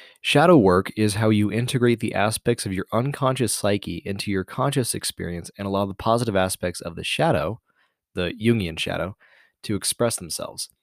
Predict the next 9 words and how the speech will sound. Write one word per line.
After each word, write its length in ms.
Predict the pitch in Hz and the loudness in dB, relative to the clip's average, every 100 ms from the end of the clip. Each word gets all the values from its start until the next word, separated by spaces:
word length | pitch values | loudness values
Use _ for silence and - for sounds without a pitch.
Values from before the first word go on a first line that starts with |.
| _ _ _ _ _ _ _ - | _ _ _ _ _ _ _ -10
So 440 | - 131 131 120 _ _ _ _ _ _ | 0 4 4 2 _ _ _ _ _ _
it's, 520 | 131 110 127 - - - _ _ _ 135 | -2 -2 -2 -2 -2 -4 _ _ _ 0
at 120 | 180 | 2
its 160 | 170 | 2
core, 460 | - - 135 131 113 | -2 0 4 6 4
it's 240 | - 110 - | 0 -4 -6
being 440 | 104 131 147 156 | 0 0 2 -2
able 420 | - 110 107 104 | -4 -4 0 -2
to 580 | 95 - 107 104 101 98 | -2 -4 0 0 0 -2